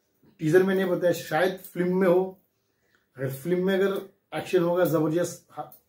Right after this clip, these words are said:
हाथापाई होगी जबरदस्त टाइगर अक्ष-, अक्षय की विलन्स के साथ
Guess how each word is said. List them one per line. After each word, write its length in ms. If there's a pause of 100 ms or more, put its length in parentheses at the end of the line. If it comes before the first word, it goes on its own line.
हाथापाई 440
होगी 220
जबरदस्त 480 (480)
टाइगर 400 (240)
अक्ष-, 220 (100)
अक्षय 280
की 340 (1000)
विलन्स 360
के 120
साथ 300